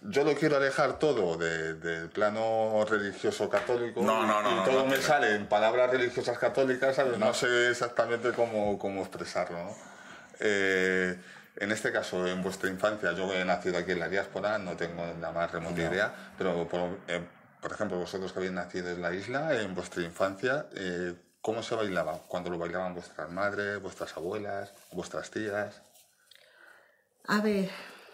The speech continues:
Speaker 3: nuestras madres y abuelas, por ejemplo, lo poco que yo vi, por ejemplo, si hay una fiesta, en plan, cuando recaudaban todos, eso que ahora la, las mamás hacen aquí, eso de yangui,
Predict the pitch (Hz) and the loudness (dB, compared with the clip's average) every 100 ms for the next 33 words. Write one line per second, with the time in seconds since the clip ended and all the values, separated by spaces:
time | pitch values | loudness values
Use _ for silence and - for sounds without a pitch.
0 | - 196 208 208 214 214 277 294 269 240 | -6 0 0 2 2 2 2 2 2 2
1 | 240 240 190 190 185 202 202 196 170 165 | 4 4 4 0 -2 2 2 2 0 -4
2 | - _ _ - 180 214 220 247 214 202 | -8 _ _ -4 0 2 2 2 2 4
3 | 190 208 311 - _ _ _ _ _ 185 | 4 2 0 -4 _ _ _ _ _ -2
4 | 185 196 196 185 - 185 185 208 226 226 | 0 0 0 -2 0 2 2 2 4 2
5 | 214 220 220 - 190 202 - 175 175 202 | 2 2 0 0 0 0 0 -4 -2 0
6 | 196 170 - - - _ - - 180 180 | 0 0 -6 -18 -20 _ -20 -8 0 2
7 | 185 190 185 190 190 220 240 240 220 226 | 4 2 0 0 4 4 6 4 2 2
8 | 220 220 226 220 214 240 233 226 220 190 | 4 4 4 0 0 -2 0 0 0 0
9 | 214 220 220 190 185 185 190 185 185 208 | 0 2 2 2 0 -2 -2 0 2 2
10 | 208 202 180 - 196 190 190 - 196 202 | 0 -2 -2 -2 -2 -2 -2 -4 -6 -2
11 | 196 180 170 175 170 226 | -2 -2 -2 -4 -4 -4